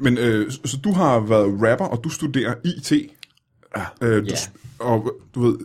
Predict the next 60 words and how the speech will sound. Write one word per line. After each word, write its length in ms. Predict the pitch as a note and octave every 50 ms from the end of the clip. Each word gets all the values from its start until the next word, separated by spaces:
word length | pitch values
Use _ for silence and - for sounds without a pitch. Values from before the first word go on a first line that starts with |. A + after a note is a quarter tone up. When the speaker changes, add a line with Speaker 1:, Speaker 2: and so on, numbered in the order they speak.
| - -
Speaker 1:
hvis 140 | - C#3 C3+
du 80 | -
kigger 220 | - - G#3 B3 A#3 A#3+
på, 300 | F#3 D#3 D3 C#3 C3 B2+
øh, 260 | A#2+ A2 G#2+ G#2+ G#2 G2+ A2+ - - _ _
hvis 100 | - -
du 60 | B2
kigger 200 | - E3 F3 F#3
på 80 | C#3+ A#2+
Dennis' 340 | B2 A#2+ C3 B2+ A#2 A2+
udstyr 260 | A#2+ A#2+ A#2 - B2 A2
derovre 260 | G#2 F#2 F2 F#2+ F#2+
i 20 | F#2
hjørnet, 280 | F2+ E2+ F2+ G2 A#2
ikke? 140 | C3+ D3 D3 - -
Speaker 3:
Ja. 40 | - - _ _ _ _ _ _ _ _ _ _ _ _ _ _ -
Speaker 1:
Er 40 | G#2
det, 180 | F#2 B2+ D#3 F3+
øh, 680 | F3 D#3+ C#3 B2 A2+ G#2 G2+ G2 F#2 F2+ F2 - -
der, 80 | A2+
der 80 | G#2+ B2+
er 20 | C3
jo 40 | D#3
noget 120 | C#3+ A#2
computerværk 480 | A#2+ G#2+ A2+ A#2 B2+ B2 G#2 F2 F2+ G2+
i 60 | G2
det. 120 | G#2 A2+ A#2 - _ _ _ -
Speaker 3:
Ja. 60 | - - - - _ -
Speaker 1:
Men 320 | G#2 G2+ G2 G2 G2+ - -
ser 160 | A#2+ - A#2+
det 100 | A2 G#2+
kompetent 360 | - G#2+ G2+ - - - -
ud, 60 | B2+ A2+
hvis 100 | - -
du 60 | -
kigger 180 | - A#2+ A#2 A#2+
derovre? 160 | - G#2+ A2 - _ _ _ _ _ _ _ _ _ _ _ _ _ _ _ _ _ _ _ _ _ _ _
Speaker 3:
Nej. 260 | - F#2+ D#2+ - - - - _ _ _ - -
Speaker 1:
Nej, 80 | - - -
hvad 100 | G#2 B2
er 40 | B2
der 40 | G#2 A2
galt 100 | G#2+ G#2+
med 80 | G#2+ G#2
det? 80 | A2 A#2 - _ _ _ _ _ _ _ -
Speaker 3:
Jeg 80 | - F2+
lavede 160 | F2+ E2+ -
tre. 300 | - - - F2 - - - - _ _ _ _ _ -
Speaker 1:
Ja, 120 | - G#2+ - - _ _ _ _ _ _ _ -
det 20 |
er 60 | C#3+ C#3
også 160 | C3+ - C3+
det 80 | -
første, 240 | - C3 C3 - -
jeg 60 | A2+ G2+
lægger 140 | G#2 - -
mærke 220 | G2+ G2 G2+ -
til. 160 | - G2+ A2 - -
Det 100 | G2+ G2+
er, 100 | G2+ G#2